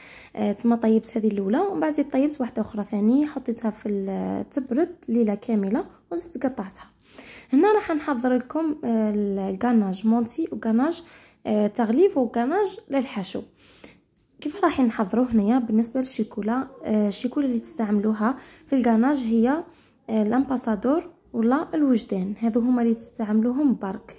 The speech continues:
يعني ما تستعملوش شيكولا واحده اخرى. هنا كانت يعني سخانه عليها شويه، راكم تشوفوا فيها كيفاه ذايبه. انا درت المارون ودرت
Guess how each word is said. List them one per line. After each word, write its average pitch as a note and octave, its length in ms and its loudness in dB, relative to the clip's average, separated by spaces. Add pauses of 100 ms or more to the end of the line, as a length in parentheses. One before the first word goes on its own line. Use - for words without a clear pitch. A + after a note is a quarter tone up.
يعني G3+ 200 0
ما A3 140 4
تستعملوش G#3+ 640 0 (340)
شيكولا B3+ 480 0
واحده B3+ 360 -2
اخرى. G3+ 240 -8 (560)
هنا B3+ 180 4
كانت A#3+ 340 2
يعني G#3 200 0
سخانه A3+ 400 -2
عليها G#3+ 320 0
شويه، A3 360 -2
راكم G#3 220 -6
تشوفوا G#3+ 240 -6
فيها G#3 160 -2
كيفاه G3+ 400 -8
ذايبه. G3 420 -2 (460)
انا A3+ 320 6
درت C4 300 -2
المارون A3 480 4 (140)
ودرت B3+ 540 -2